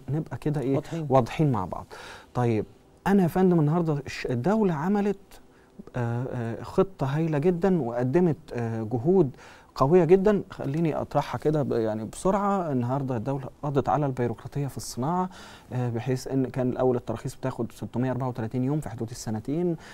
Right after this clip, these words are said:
Speaker 1: آه، الإجراءات تقلصت إلى أسبوع للصناعات الخفيفة وتلاتين يوم للصناعات الثقيلة. أطلقوا بر-، أطلقت الدولة برنامج، آه، تفضيل ال-، الصناعة المحلية، برنامج أو قانون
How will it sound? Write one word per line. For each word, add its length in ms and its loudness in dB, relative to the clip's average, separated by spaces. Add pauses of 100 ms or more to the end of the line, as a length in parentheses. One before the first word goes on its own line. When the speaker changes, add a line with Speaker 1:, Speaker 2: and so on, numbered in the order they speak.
(200)
Speaker 1:
آه، 520 -4
الإجراءات 640 -2
تقلصت 560 -2
إلى 260 -2
أسبوع 340 -2
للصناعات 520 -6
الخفيفة 800 -4
وتلاتين 500 -4
يوم 160 0
للصناعات 440 -6
الثقيلة. 580 0 (480)
أطلقوا 680 0
بر-، 300 -2
أطلقت 340 -4
الدولة 360 2
برنامج، 440 0 (180)
آه، 300 -6
تفضيل 420 -4
ال-، 680 -6
الصناعة 360 -6
المحلية، 840 -4
برنامج 540 -2 (420)
أو 260 2
قانون 560 4